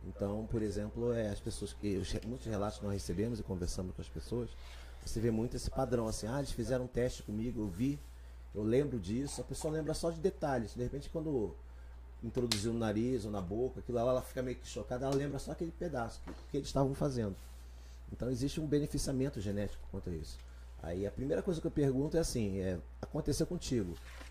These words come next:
Já aconteceu alguma coisa parecida com sua mãe ou seu pai? Ou com seus avós?" Aí a pessoa para um pouco. A maioria tem essa relação. "Ah, minha mãe aconteceu sim, minha mãe via essa luz também,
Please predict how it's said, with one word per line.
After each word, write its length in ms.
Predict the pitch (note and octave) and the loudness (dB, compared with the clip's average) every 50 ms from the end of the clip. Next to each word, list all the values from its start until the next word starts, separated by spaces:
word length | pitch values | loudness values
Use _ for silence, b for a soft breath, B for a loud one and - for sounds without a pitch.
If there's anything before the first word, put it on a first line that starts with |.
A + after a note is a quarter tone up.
| B - - | B -10 -6
Já 140 | - - C4+ | -4 -4 -2
aconteceu 480 | - - B3 - - C3 - - D#3+ | 2 0 2 4 4 4 6 6 6
alguma 200 | C#3 B2 A2+ A#2+ | 6 6 4 2
coisa 220 | - C3+ A#2+ A#2+ B2 | 0 0 0 0 0
parecida 680 | - C#3+ D3+ E3 C3 - - - D#3+ D3+ A#2 G2+ F#2+ - | 2 2 2 2 2 0 4 6 6 6 6 4 -2 -2
com 120 | - G2 G2 | -2 -4 -4
sua 380 | - - - G#2 G2+ F#2 F2+ E2+ E2 D#2+ | 0 2 2 4 4 4 2 2 0 0
mãe 220 | F#2+ G#2 A2 A2 G#2 | 0 2 2 4 4
ou 160 | G#2 G2+ - | 2 2 0
seu 160 | - - F#2+ | -2 -4 -6
pai? 340 | - - G#2 G#2+ A2 G2+ E2 - - - - - - - - - - - - - - - - - - | -2 -2 -2 0 0 -2 -4 -6 -10 -14 -14 -12 -12 -12 -12 -12 -12 -12 -10 -10 -10 -8 -4 0 0
Ou 60 | G2+ | 0
com 100 | - - | 0 0
seus 260 | - - A#2 A2 F#2+ G2+ | 0 2 2 2 6 6
avós?" 480 | G#2 F#2 E2 G#2+ A#2+ B2 A2 G2 F#2 | 6 6 6 6 6 8 8 6 6
Aí 160 | F#2 F#2 G2+ | 4 4 4
a 40 | G2 | 2
pessoa 320 | - - G2+ - - G#2 G2 | 2 0 -2 0 0 0 0
para 260 | - - G2 G2 G2 | 2 4 4 4 4
um 60 | G2+ G2 - | 2 0 0
pouco. 340 | - F#2+ G#2 A2 - - A#2+ - | 2 4 4 4 2 -2 0 0
A 40 | C3 C#3+ | 2 4
maioria 560 | D#3+ E3+ E3+ D#3 D3+ C3+ C3+ C#3 D3+ D#3 E3+ F#3 F#3 - - - - - - - - - | 6 8 8 10 10 10 10 10 8 8 6 2 -2 -4 -4 -2 -2 -2 -2 0 0 0
tem 180 | C#3 D3 D#3 D#3+ | 2 2 2 0
essa 180 | D3+ - - D3 | 0 2 2 2
relação. 380 | D3+ D3 E3 - - B2 A2 B B B B B - | 2 2 0 0 -2 -4 -4 B B B B B -2
"Ah, 120 | D3 D3+ | 0 2
minha 140 | D#3+ D#3 C#3+ | 4 4 4
mãe 100 | D3 D3 | 4 4
aconteceu 380 | - D#3+ D#3 - E3+ - - G3 | 4 4 2 2 2 2 2 0
sim, 200 | - - E3 D#3 | 2 2 2 2
minha 120 | D3 C3 | 4 2
mãe 140 | B2 B2 B2+ | 2 2 2
via 140 | B2 B2+ C3 | 2 2 2
essa 180 | B2+ - B2+ B2 | 2 4 2 4
luz 240 | B2 B2 B2+ - | 4 4 2 0
também, 300 | - A#2 A2 A2 A2 A#2 | 0 -2 0 0 0 0